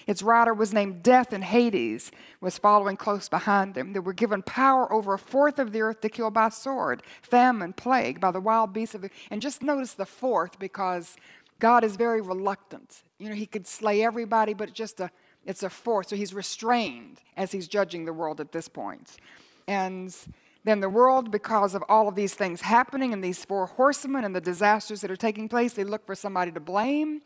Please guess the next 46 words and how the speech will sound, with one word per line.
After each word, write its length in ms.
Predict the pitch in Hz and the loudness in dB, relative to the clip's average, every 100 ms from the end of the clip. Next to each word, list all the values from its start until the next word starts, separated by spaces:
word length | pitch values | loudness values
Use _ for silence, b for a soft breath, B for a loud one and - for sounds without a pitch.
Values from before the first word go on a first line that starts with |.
| b b b b | b b b b
and 500 | 214 202 190 190 175 _ b b b | 0 0 -4 -10 -14 _ b b b
they 120 | 180 | -6
spot 340 | - 214 202 220 | 0 2 2 -2
the 80 | |
Christians. 640 | - 139 - - - - - _ - | -12 -12 -14 -20 -20 -20 -20 _ -10
And 180 | 185 180 | -8 -4
so 140 | 196 | -4
in 120 | 180 | -2
verse 240 | 185 233 226 | 0 0 2
seven, 380 | 262 262 262 202 | 4 4 2 -2
the 80 | |
fifth 260 | 185 269 285 | -2 -2 -4
seal, 520 | - 285 294 302 294 - B B | -4 -6 -4 -6 -8 -14 B B
"I 80 | 190 | -2
saw 280 | - 240 262 | 2 4 4
under 140 | 240 | 4
the 120 | 240 | 6
altar 320 | 247 262 262 | 6 4 2
the 100 | 226 | -4
souls 380 | 220 247 240 240 | -2 0 0 0
of 60 | 214 | 0
those 200 | 233 220 | -2 -2
who 60 | |
had 80 | 202 | -4
been 160 | 196 190 | -4 -4
slain 480 | - 220 269 277 254 | -2 2 2 2 -2
because 320 | 247 247 214 | -2 -4 -4
of 80 | 196 | -4
the 60 | |
word 240 | 208 240 226 | 2 4 4
of 100 | 208 | 4
God 200 | 233 214 | 4 4
and 60 | |
the 40 | 190 | 0
testimony 600 | - 247 - 220 220 208 | -2 -4 -4 -6 -6 -2
they 120 | 214 | -2
had 100 | 202 | -2
maintained," 500 | 202 202 208 208 196 | -4 -6 -6 -6 -6
and 80 | 190 | -8
there's 180 | 180 - | -8 -2
persecution 760 | 233 226 - 190 214 202 196 | 0 0 0 -8 -10 -10 -10
that's 160 | 180 - | -10 -10
poured 280 | 202 196 180 | -10 -6 -6
out 120 | 170 | -6
on 160 | 165 | -8
Christians. 500 | 185 190 - 151 151 | -12 -14 -14 -16 -18